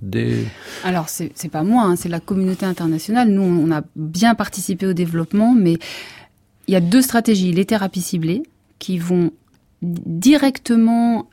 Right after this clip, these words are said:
Speaker 2: euh, aller, euh, attaquer une molécule qui est mutée, qui rend la cellule complètement, euh, faux folle et incontrôlable.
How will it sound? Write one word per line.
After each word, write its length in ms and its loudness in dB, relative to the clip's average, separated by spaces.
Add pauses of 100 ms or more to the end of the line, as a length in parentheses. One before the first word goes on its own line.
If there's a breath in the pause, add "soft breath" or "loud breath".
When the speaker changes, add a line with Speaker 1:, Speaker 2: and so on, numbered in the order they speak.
Speaker 2:
euh, 240 -4
aller, 580 2
euh, 120 -4 (100)
attaquer 500 -2
une 140 2
molécule 500 0
qui 200 -6
est 20 0
mutée, 580 0
qui 140 -10
rend 120 -2
la 120 0
cellule 560 -4
complètement, 640 -4
euh, 160 -8
faux 140 -14
folle 360 -6
et 380 -10
incontrôlable. 800 -2